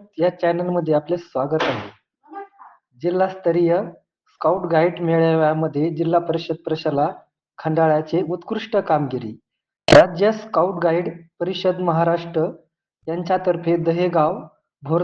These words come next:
तालुका वैजापूर या ठिकाणी स्काउट गाईड पथकाचे दिनांक सतरा ते एकोणीस जानेवारीपर्यंत मेळावा घेण्यात आला. त्यामध्ये जिल्हा परिषद प्रशाला खंडाळ्याचे सोळा विद्यार्थ्यांनी सहभाग घेतला.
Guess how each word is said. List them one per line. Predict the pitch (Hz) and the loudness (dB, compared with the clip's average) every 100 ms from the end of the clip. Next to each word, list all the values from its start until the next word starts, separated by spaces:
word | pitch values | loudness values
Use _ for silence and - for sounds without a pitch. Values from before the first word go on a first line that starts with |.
| 170 | 0
तालुका | 165 160 160 160 | 0 0 0 0
वैजापूर | 160 165 156 151 160 170 | 2 0 0 0 0 0
या | 165 175 | 2 0
ठिकाणी | 165 170 165 147 151 190 - - _ _ _ _ | -2 -4 -2 0 0 -4 -10 -20 _ _ _ _
स्काउट | _ - 170 196 190 | _ 0 0 0 -4
गाईड | 156 160 185 175 - _ _ _ - | 0 2 2 -4 -14 _ _ _ -10
पथकाचे | 170 175 170 170 | -4 0 0 0
दिनांक | 165 165 165 170 170 175 - - _ _ _ - | 0 0 0 -2 0 0 0 -12 _ _ _ -6
सतरा | 160 185 185 | -4 0 2
ते | 190 185 185 208 - - _ - | 0 -2 -2 -2 -6 -14 _ -12
एकोणीस | 175 180 190 175 | -6 -2 -2 0
जानेवारीपर्यंत | 165 175 180 175 180 175 170 170 | 0 2 4 2 2 0 0 0
मेळावा | 180 170 170 170 175 | 0 2 4 4 2
घेण्यात | 147 147 160 160 | 0 -2 -2 0
आला. | 156 151 131 - - _ _ - | 0 0 -2 -8 -20 _ _ -2
त्यामध्ये | 170 185 190 196 | 0 2 2 0
जिल्हा | 170 175 196 | 2 0 0
परिषद | 190 190 - 180 175 - - | 0 -2 0 -2 -4 -12 -8
प्रशाला | 175 180 160 165 - - _ - | -2 0 2 0 -2 -12 _ -10
खंडाळ्याचे | - 175 175 170 170 175 | -2 2 2 2 0 -4
सोळा | - 170 185 | 0 2 2
विद्यार्थ्यांनी | 180 165 175 170 160 156 185 233 - _ - | 2 0 0 0 0 0 -2 -6 -14 _ -6
सहभाग | 170 156 160 | -2 0 0
घेतला. | 143 147 143 120 | 0 -2 0 0